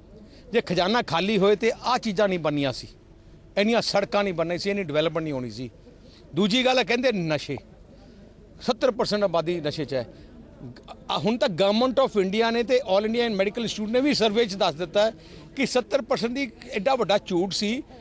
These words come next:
ਇਹਦਾ point some per-, ਪੁਆਇੰਟ ਇੱਕ ਪਰਸੈਂਟ ਤੋਂ ਵੀ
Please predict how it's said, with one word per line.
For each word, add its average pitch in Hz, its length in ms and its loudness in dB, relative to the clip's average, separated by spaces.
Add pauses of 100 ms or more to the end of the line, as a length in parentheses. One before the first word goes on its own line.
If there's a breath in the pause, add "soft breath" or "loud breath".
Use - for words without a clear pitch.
(200 loud breath)
ਇਹਦਾ 262 120 2
point 277 560 2
some 262 380 -2 (160)
per-, 262 140 -6
ਪੁਆਇੰਟ 233 540 0
ਇੱਕ 285 200 -4
ਪਰਸੈਂਟ 277 300 0
ਤੋਂ 302 80 -2
ਵੀ 294 60 -4